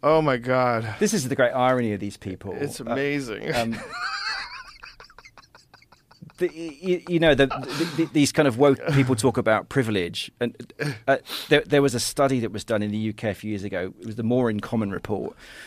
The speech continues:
Speaker 2: It's the biggest ever psychological study of Britain's social psychology. Uh, you know, over ten thousand respondents, and they were looking at the kind of, kind of these belief sets, and they found there were seven distinct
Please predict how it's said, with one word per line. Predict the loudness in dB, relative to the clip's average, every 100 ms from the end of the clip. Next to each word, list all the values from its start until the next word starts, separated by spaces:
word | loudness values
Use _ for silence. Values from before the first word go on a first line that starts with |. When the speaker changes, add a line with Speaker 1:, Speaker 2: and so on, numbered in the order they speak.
| -14
Speaker 2:
It's | -10 -8
the | -4
biggest | -2 -2 -4 -4
ever | -2 0 0 -2 -4 _ -10
psychological | -6 -4 -6 -10 -10
study | -8 -6 -8
of | -12 -16 _ -8
Britain's | -8 -6 -8 -8 -12 -14 -14 -16 -20 -20 -20 _ _ -20 -20 _ -6
social | -4 -2
psychology. | -4 -6 -6 -6 -8 -12 -16 _ _ _
Uh, | 2 2 2
you | 2
know, | 2
over | 2
ten | 0 -4
thousand | -2 -2 -4 -8
respondents, | -6 -6 -4 -8 -12 -8
and | 0 4
they |
were | 4
looking | 2 0 -2
at | -4 -2
the | -2 -2 -6
kind | -6 -4
of, | -4
kind | -4
of | -2
these | -2
belief | -2 0 -2
sets, | -2 -4 -4 -2
and | 0
they |
found | 2 2 2
there |
were | 0
seven | 0 0 2 0
distinct | -2 -2 -2 -2